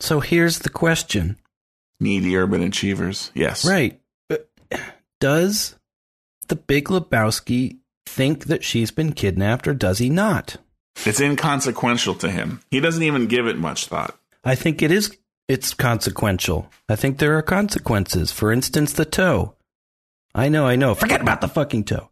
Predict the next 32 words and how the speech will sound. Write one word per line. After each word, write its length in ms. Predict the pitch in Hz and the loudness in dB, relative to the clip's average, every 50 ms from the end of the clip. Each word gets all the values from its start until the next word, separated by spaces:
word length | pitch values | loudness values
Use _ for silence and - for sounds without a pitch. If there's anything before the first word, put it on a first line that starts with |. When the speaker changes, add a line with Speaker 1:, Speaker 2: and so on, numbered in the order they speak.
| _ _ _ _ _ | _ _ _ _ _
Speaker 1:
But 440 | - 175 180 160 143 - - - - _ _ _ _ _ _ _ _ _ _ _ _ _ _ _ _ _ _ _ _ - | 2 2 4 2 2 0 -4 -8 -10 _ _ _ _ _ _ _ _ _ _ _ _ _ _ _ _ _ _ _ _ 0
I 80 | 160 | 0
think 420 | 160 - - 175 170 165 156 - - | 0 2 2 2 2 2 0 0 0
that 260 | 131 117 113 - - _ _ _ _ _ _ _ _ _ _ _ _ _ _ _ _ - | 0 0 0 -2 -6 _ _ _ _ _ _ _ _ _ _ _ _ _ _ _ _ -2
if 160 | 120 110 - - | -2 -2 0 0
he 140 | 156 156 | 2 2
was 220 | 156 143 135 117 120 | 4 2 2 2 2
like, 420 | 110 107 101 98 95 - - - _ _ _ _ _ _ - | 2 2 2 2 0 -2 -6 -12 _ _ _ _ _ _ -8
<sighs> 420 | - - - - - - - - | -6 -6 -6 -6 -8 -12 -8 -8
if 120 | 143 - | -4 -2
he 100 | - 117 | 0 0
really 340 | 117 131 165 185 196 202 190 | 2 2 2 2 2 2 0
thought 600 | - - - 135 117 101 92 95 - - - - - _ _ _ _ _ _ | 0 -2 0 0 2 2 2 0 -2 -4 -10 -16 -20 _ _ _ _ _ _
he 140 | _ - 135 | _ 0 2
had 140 | 135 123 110 | 2 2 2
been 180 | 120 120 120 107 | 0 0 0 -2
kidnapped 720 | - - 135 120 95 98 95 87 90 87 - - - _ - | -2 -2 0 0 2 2 2 2 2 0 -2 -8 -16 _ -2
by 200 | 110 104 104 104 | 2 2 2 2
the 100 | 95 101 | 2 0
damn 340 | 90 120 123 127 127 120 113 | 0 0 0 2 2 2 2
nihilists, 840 | 110 104 98 90 85 85 82 80 - - - - - - - - - _ _ _ _ _ _ _ _ _ _ _ | 2 2 2 2 2 2 0 -2 -4 -8 -12 -12 -12 -12 -12 -14 -16 _ _ _ _ _ _ _ _ _ _ _
and 120 | - 95 | 0 2
they, 80 | 113 139 147 139 - - _ - - - | 2 2 2 0 -6 -14 _ -14 -6 -2
you 180 | 127 127 127 | 0 0 2
know, 100 | 123 117 | 2 2
they're 160 | 123 147 139 | 2 2 2
hanging 280 | 123 135 135 123 110 104 | 2 2 2 2 2 2
around 220 | 101 101 98 95 | 2 2 2 2
the 60 | 95 90 | 2 2
house, 380 | 95 104 92 90 92 - - - - - _ - | 2 2 2 2 0 -2 -4 -8 -12 -18 _ -8
he 160 | - - 196 | -4 -4 -4
probably 760 | - - - 160 131 120 110 95 101 101 95 92 90 82 | -4 -2 -2 0 2 2 2 2 2 2 2 2 0 0